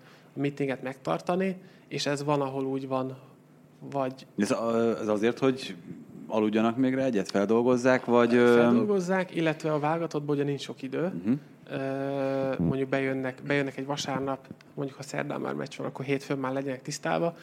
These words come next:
Speaker 1: hogy úgy végezzék az edzésgyakorlatokat is, amikor olyan, olyan taktikai játékok is vannak, ugye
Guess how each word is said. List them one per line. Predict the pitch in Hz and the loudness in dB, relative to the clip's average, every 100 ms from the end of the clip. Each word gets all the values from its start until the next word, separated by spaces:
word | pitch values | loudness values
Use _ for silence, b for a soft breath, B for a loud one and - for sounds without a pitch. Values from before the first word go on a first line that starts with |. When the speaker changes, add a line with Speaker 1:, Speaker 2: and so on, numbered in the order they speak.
| B | B
Speaker 1:
hogy | - 156 | -4 0
úgy | 147 147 - 156 | 0 -2 -8 -6
végezzék | 143 139 131 131 | -4 -4 -8 -8
az | 139 | -6
edzésgyakorlatokat | 139 131 139 139 143 139 139 139 135 | -4 -6 -6 -6 -6 -6 -8 -10 -8
is, | 143 143 - B B B B | -8 -8 -12 B B B B
amikor | 139 131 131 139 135 | -8 -8 -4 -4 -2
olyan, | 147 139 143 - - | -2 -2 -2 -6 -6
olyan | 139 131 | -6 -4
taktikai | 143 143 143 135 | -4 -4 -4 -2
játékok | 139 135 139 131 | -2 -4 -6 -6
is | 135 - | -6 -2
vannak, | 139 139 131 | -2 -2 -2
ugye | 139 143 | 0 0